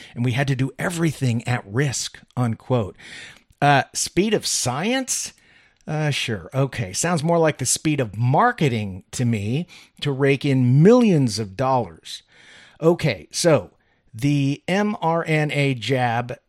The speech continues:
according to her, was never tested and confirmed to see if it would actually prevent transmission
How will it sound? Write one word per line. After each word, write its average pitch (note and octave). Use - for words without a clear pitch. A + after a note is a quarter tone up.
according D3+
to G#3+
her, D3
was B2
never D3+
tested E3+
and D#3+
confirmed B2+
to D3
see E3+
if D#3
it D3
would F3
actually D#3+
prevent D3
transmission C3+